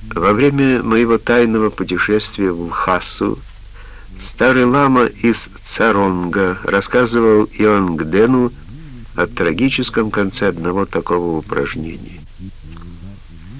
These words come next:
Разумеется, смиренно сидящая в уголке незаметная мамаша, которую я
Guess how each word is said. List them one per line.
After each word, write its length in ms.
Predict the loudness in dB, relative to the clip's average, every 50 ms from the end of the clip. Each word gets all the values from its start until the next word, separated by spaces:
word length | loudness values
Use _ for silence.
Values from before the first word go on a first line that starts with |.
| -16 -18 -18 -20 -18 -12 -6
Разумеется, 640 | -4 -2 0 0 2 2 0 0 0 0 -2 0 0
смиренно 680 | -2 -2 0 2 4 4 4 4 4 2 2 0 0
сидящая 600 | -2 -2 0 2 2 2 2 2 -2 -2 -2 -2
в 60 | -2
уголке 420 | 0 0 0 0 0 0 -2 -2
незаметная 800 | 0 0 -2 -2 -2 -2 -2 -2 -2 -4 -4 -6 -4 -4 -4 -6
мамаша, 680 | -6 -4 -2 0 0 0 0 0 -2 -2 -2 -4 -6 -6
которую 640 | -4 -4 -4 -2 0 0 0 2 2 2 2 0
я 280 | 0 0 2 2 2 0